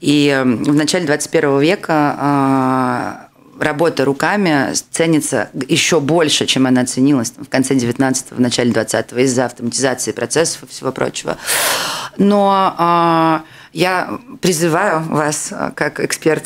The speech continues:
а, по современному искусству, попробовать увидеть, а, такое же новаторство, которое когда-то приносили Фаберже, Васнецов и Айва-, э, и Айвазовский <clears throat> в искусство. Та-, такое же новаторство призываю вас увидеть в,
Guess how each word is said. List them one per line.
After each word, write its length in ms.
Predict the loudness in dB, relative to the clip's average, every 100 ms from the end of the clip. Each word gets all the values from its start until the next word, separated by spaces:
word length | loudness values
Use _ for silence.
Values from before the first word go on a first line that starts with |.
| -4
а, 160 | -4
по 100 | -2
современному 580 | -2 0 2 2 2 2
искусству, 500 | 0 0 -2 0 -2 -4 -14 -14 -4
попробовать 680 | -4 0 0 2 0 0 2
увидеть, 640 | 2 2 0 -2 -4 -4
а, 760 | 0 0 0 0 0 0 -2 -4 -4
такое 340 | -2 0 2
же 140 | 2 2
новаторство, 680 | 2 0 0 -2 -4 -4
которое 380 | -4 -2 0 0
когда-то 400 | 0 0 0 -2
приносили 560 | 0 2 2 2 0 0
Фаберже, 580 | -2 0 2 2 2
Васнецов 580 | 0 0 0 0 -2 0
и 40 | 0
Айва-, 520 | 0 0 2 0 2
э, 20 |
и 120 | 4
Айвазовский 840 | 4 4 2 2 0 -2 -2 -2 2
<clears throat> 20 |
в 340 | 4 6 4
искусство. 460 | 2 0 0 0 -2
Та-, 160 | 0 0
такое 320 | 0 2 2
же 120 | 2
новаторство 520 | 2 0 -2 -4 -6
призываю 460 | -2 0 2 2 2
вас 220 | 0 0
увидеть 440 | 0 2 0 -2 -2
в, 440 | 0 0 0